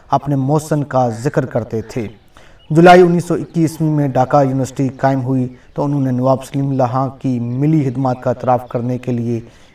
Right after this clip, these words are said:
एक करारदाद भी यूनिवर्सिटी कोर्ट से पास करवाई। मुअज़्ज़ज़ ख़वातीन व हज़रात, अगर आज की वीडियो आपको पसंद आई हो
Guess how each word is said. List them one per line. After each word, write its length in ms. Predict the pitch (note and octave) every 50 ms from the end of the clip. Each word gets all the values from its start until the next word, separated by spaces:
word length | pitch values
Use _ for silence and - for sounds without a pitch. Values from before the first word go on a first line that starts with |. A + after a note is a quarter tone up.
| - -
एक 200 | C#3 C#3 C#3 -
करारदाद 420 | C3+ C3 B2+ A#2 C3 B2+ B2+ B2
भी 240 | A#2+ A#2+ B2 A#2+ A#2
यूनिवर्सिटी 460 | A2+ A#2 A#2 A#2 G#2+ - - A#2+ A2+
कोर्ट 280 | A2+ - - B2 A2+ -
से 140 | - A2+ A2 - -
पास 260 | - G#2+ G2+ - - -
करवाई। 260 | - A2+ G#2 - G2+ G2+ - - - _ _ _ _ _ _ _ _ _ _ _ _ _ - - -
मुअज़्ज़ज़ 240 | C3+ C3 C3 D3 D#3+
ख़वातीन 320 | C3+ D#3 D3+ - D#3 D#3
व 60 | D3+ D3
हज़रात, 400 | C3 D3 C#3+ C#3+ C#3 C#3 C#3+ C#3 - - - - - - - - _ _ _
अगर 240 | - C3 B2 B2+ - -
आज 200 | C3+ C3 B2+ B2+
की 100 | - -
वीडियो 260 | C3 B2+ B2 B2+ B2+ B2
आपको 220 | A2+ - - A#2
पसंद 360 | - A2 - - C3 C3 B2+
आई 160 | B2 B2+ B2+
हो 160 | A#2 B2 A#2+